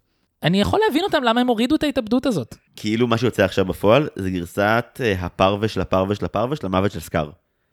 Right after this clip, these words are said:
Speaker 1: חד משמעית.
Speaker 2: יש לך שוב, הרי-, כל הסרט הוא מזדיין, סליחה, אריות עולים על צוקים כל הסרט. <laughs>
Speaker 1: כאילו, הם לא למדו.
Speaker 2: במלך
Speaker 1: הם
Speaker 2: האריות
Speaker 1: פאקינג לא למדו.
Speaker 2: במלך האריות אחד זה קורה בדיוק פעמיים, באמצע ובסוף. זהו.
Speaker 1: אז
Speaker 2: שני
Speaker 1: אני,
Speaker 2: שני
Speaker 1: אני אחזור
Speaker 2: פרקים.
Speaker 1: רגע לתזה המקורית שלי.
Speaker 2: כן.
Speaker 1: כל הסרט הזה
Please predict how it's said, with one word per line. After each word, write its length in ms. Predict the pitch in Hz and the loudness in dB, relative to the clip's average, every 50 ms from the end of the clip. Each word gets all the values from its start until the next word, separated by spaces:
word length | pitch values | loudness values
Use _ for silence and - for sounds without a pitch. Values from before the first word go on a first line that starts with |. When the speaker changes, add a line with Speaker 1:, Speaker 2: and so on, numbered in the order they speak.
| _ - | _ 0
Speaker 1:
חד 120 | - 151 147 | 2 2 4
משמעית. 320 | 160 139 175 143 110 - _ - | 4 4 2 2 0 -4 _ -6
Speaker 2:
יש 80 | 247 247 | -2 -2
לך 60 | 277 247 | 0 2
שוב, 160 | 247 269 226 | 2 2 2
הרי-, 100 | 170 151 - - - 151 - - | 2 0 -2 -8 -14 -18 -6 0
כל 120 | - 165 | 2 2
הסרט 260 | 190 190 - 170 160 151 | 2 2 0 -2 -2 -2
הוא 60 | 147 | -4
מזדיין, 360 | 139 120 98 104 107 110 104 | -4 -2 0 0 0 0 -2
סליחה, 340 | 85 - 107 113 104 92 - | -4 -6 -2 0 0 0 0
אריות 280 | 95 92 92 104 131 - | 0 0 2 2 0 2
עולים 180 | 120 110 113 120 | 0 0 0 0
על 40 | 117 | -2
צוקים 300 | - 98 - - 117 110 | -4 -4 -4 -2 -4 -2
כל 140 | - 107 104 | 0 0 0
הסרט. 300 | 101 - - 92 101 - - - - - - - - - | 0 0 -2 -2 -2 -4 -6 0 2 2 2 2 -2 -12
<laughs> 360 | - - - - - - 131 - | -14 -16 -14 -12 -12 -12 -8 -4
Speaker 1:
כאילו, 160 | 269 311 370 | -2 -2 -2
הם 60 | 294 | 0
לא 100 | 262 277 | 0 -2
למדו. 300 | 320 349 339 381 392 - - - _ _ _ _ | -2 -2 0 0 -2 -2 -2 -6 _ _ _ _
Speaker 2:
במלך 260 | - 139 147 180 220 190 | -2 0 0 0 0 0
Speaker 1:
הם 60 | 196 | 0
Speaker 2:
האריות 120 | 175 165 185 | 2 2 0
Speaker 1:
פאקינג 220 | 175 - 262 269 226 | 0 0 0 0 2
לא 100 | 190 190 | 2 2
למדו. 200 | 233 262 277 392 440 - | 0 0 0 0 -2 -2
Speaker 2:
במלך 360 | 120 120 127 151 170 180 - | -2 -2 0 0 0 0 0
האריות 300 | 180 147 123 127 135 131 | -2 0 0 0 -2 -2
אחד 180 | 120 - 139 135 | -4 -6 -6 -6
זה 80 | 127 123 | -4 -4
קורה 180 | 117 113 131 | -2 -2 0
בדיוק 320 | 135 131 113 113 156 233 - | 0 0 0 0 0 0 2
פעמיים, 480 | - 135 123 113 101 95 98 95 95 | 0 0 0 2 0 0 0 -2 -2
באמצע 360 | 92 101 - 139 208 233 - 208 | -4 -2 0 0 0 2 2 2
ובסוף. 300 | 147 120 113 - 92 82 - | 2 2 2 2 0 0 -2
זהו. 320 | - 185 262 277 269 262 262 _ _ _ - - - | -4 0 2 2 2 2 -2 _ _ _ -14 -4 0
Speaker 1:
אז 100 | 165 147 | 2 2
Speaker 2:
שני 80 | 160 | 2
Speaker 1:
אני, 80 | 160 170 - - | 2 0 -2 -6
Speaker 2:
שני 120 | 139 143 | -8 -6
Speaker 1:
אני 200 | - 170 160 175 | -4 -2 0 0
אחזור 140 | 170 143 190 214 | 0 2 2 0
Speaker 2:
פרקים. 60 | 226 | 2
Speaker 1:
רגע 140 | 196 202 190 | 2 2 2
לתזה 380 | 180 170 - 196 208 208 214 | 0 0 0 0 2 2 2
המקורית 440 | 190 170 156 - 151 131 165 226 - | 2 2 2 2 0 0 0 0 0
שלי. 260 | - 208 139 120 120 - - | 0 -2 -2 -2 -4 -6 -6
Speaker 2:
כן. 140 | - 107 78 - _ _ _ _ _ _ - | -6 -6 -6 -6 _ _ _ _ _ _ -2
Speaker 1:
כל 160 | 226 254 359 | 0 0 0
הסרט 420 | 339 - - 220 180 170 160 - | 0 0 0 2 2 2 2 2
הזה 220 | 156 143 135 147 | 0 2 2 0